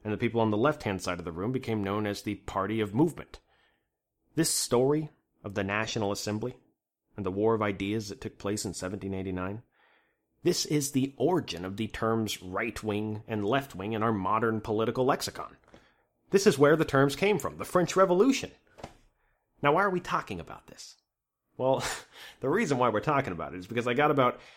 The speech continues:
three or four days into writing what I thought was gonna be the next episode of the show, and I had all this great stuff on Adam Smith. All right, you guys should have seen it. I had stuff on the free market system, specialization, how all this stuff,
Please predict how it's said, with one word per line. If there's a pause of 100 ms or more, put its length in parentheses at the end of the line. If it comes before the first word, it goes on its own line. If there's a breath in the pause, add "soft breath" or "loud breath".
(200 loud breath)
three
or
four
days
into
writing
what
I (140)
thought
was
gonna
be
the
next
episode
of
the
show,
and (280)
I
had
all
this
great
stuff
on
Adam
Smith. (180)
All
right, (180)
you
guys
should
have
seen (460)
it.
I
had
stuff
on
the
free
market
system, (180)
specialization, (240 soft breath)
how
all
this
stuff,